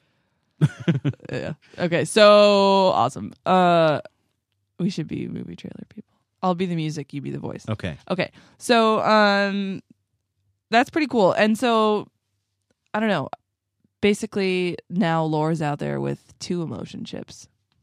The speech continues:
Speaker 1: Right.
Speaker 2: One, which is probably gonna make him crazier than the other one because it's not meant for him.
Speaker 1: Mm-hmm.
Speaker 2: And, um, Data is still emotionless.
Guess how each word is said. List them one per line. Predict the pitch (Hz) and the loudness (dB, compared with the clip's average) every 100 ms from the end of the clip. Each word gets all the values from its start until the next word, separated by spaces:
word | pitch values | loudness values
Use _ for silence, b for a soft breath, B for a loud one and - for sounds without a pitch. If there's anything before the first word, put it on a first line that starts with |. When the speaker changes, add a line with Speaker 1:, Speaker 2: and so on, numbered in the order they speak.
| - | -8
Speaker 1:
Right. | 98 80 - _ | -6 -6 -8 _
Speaker 2:
One, | 165 160 156 156 - | -10 -8 -8 -12 -12
which | 170 160 | -12 -12
is | 151 | -14
probably | - - 151 151 151 147 - b b - | -14 -12 -10 -8 -8 -8 -10 b b -8
gonna | 165 | -6
make | 127 117 | -4 -6
him | 165 139 | -6 -8
crazier | - 160 147 147 143 | -8 -8 -6 -6 -8
than | 143 135 | -6 -8
the | 135 | -8
other | 135 113 | -8 -6
one | 127 151 - _ _ - | -8 -8 -12 _ _ -12
because | 160 156 139 | -8 -8 -10
it's | 139 | -8
not | 147 | -8
meant | 135 139 | -6 -8
for | 139 | -8
him. | 160 123 147 - b b b | -8 -8 -10 -14 b b b
Speaker 1:
Mm-hmm. | 107 95 87 | -10 -8 -4
Speaker 2:
And, | 180 170 165 165 | -2 -2 -2 0
um, | 151 151 156 - _ _ _ - | -2 -2 -6 -8 _ _ _ -10
Data | 165 160 156 147 - | -6 -4 -4 -4 -4
is | 147 139 151 - _ | -4 -6 -8 -16 _
still | - - 170 156 160 - | -16 -6 -4 -4 -8 -10
emotionless. | 160 143 - 151 143 151 - | -8 -8 -8 -8 -8 -10 -12